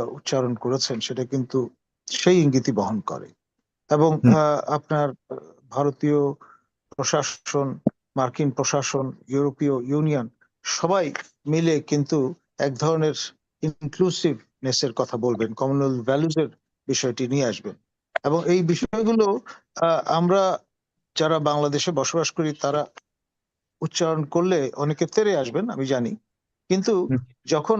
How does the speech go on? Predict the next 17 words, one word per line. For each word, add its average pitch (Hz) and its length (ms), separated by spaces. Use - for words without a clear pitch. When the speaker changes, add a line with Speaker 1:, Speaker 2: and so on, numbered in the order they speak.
Speaker 1:
আন্তর্জাতিক 175 640
সম্প্রদায় 170 500
থেকে 196 320
সেই 165 220
বিষয়গুলো, 180 560
আহ, 143 320
আপনার 147 360
বারংবার 147 520
স্মরণ 180 380
করিয়ে 156 300
দেয়া 165 200
হবে, 135 220
তখন 147 320
যেই 185 360
মার্কিন 170 400
প্রশাসন 196 640
আপনার 160 420